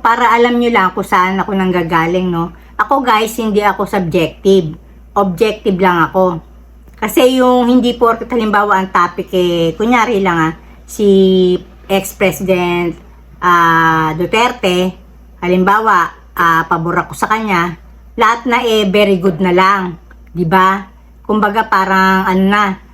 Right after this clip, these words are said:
may, ano ko, piring sa mata na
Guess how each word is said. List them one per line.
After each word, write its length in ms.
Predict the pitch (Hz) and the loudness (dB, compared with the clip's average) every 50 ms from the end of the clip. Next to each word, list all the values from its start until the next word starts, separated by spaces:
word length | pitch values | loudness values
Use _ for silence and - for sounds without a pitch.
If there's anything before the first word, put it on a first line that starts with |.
| - - - - - | -20 -20 -20 -14 -6
may, 480 | - 196 202 208 202 202 202 196 196 | -2 0 0 2 2 2 2 2 2
ano 320 | 196 190 190 196 190 185 - | 2 2 2 2 2 2 2
ko, 180 | - 202 208 214 208 196 185 - - - - - - - - - - - - - | 2 2 2 2 2 0 -4 -6 -12 -20 -20 -20 -20 -20 -20 -20 -20 -20 -20 -8
piring 400 | - 240 226 208 202 208 214 190 | -2 2 2 2 2 2 0 -2
sa 160 | 196 240 208 208 | -2 -2 -2 -2
mata 480 | 214 214 - 214 180 175 175 175 175 165 - - - - - - - | -2 -2 0 0 2 2 0 -2 -4 -10 -14 -20 -20 -20 -20 -16 -8
na 480 | 202 202 202 202 202 202 196 196 196 | -4 -2 0 2 2 2 2 2 2